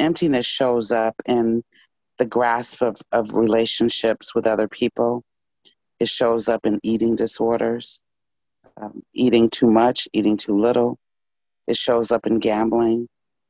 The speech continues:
It shows up in sex. It shows up in drugs. It shows up in,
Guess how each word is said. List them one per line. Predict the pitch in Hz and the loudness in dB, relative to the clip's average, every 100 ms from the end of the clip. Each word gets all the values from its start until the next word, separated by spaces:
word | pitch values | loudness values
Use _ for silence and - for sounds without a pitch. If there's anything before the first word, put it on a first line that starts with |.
| _ | _
It | - | -6
shows | - 123 117 113 | -2 0 0 0
up | 110 | 0
in | 117 110 | 0 -2
sex. | - - 113 - - - - _ _ _ _ - | -2 -2 -2 -4 -8 -10 -12 _ _ _ _ -8
It | |
shows | - 131 120 110 | -2 0 0 0
up | 120 | 0
in | 120 113 | 2 0
drugs. | - 117 113 117 110 - - - _ _ _ _ _ _ - | 2 2 2 0 -2 -6 -8 -12 _ _ _ _ _ _ -4
It | 120 | -2
shows | - 135 123 113 | 0 0 0 0
up | 123 113 - - | 0 0 -4 -2
in, | 120 117 113 | 0 2 2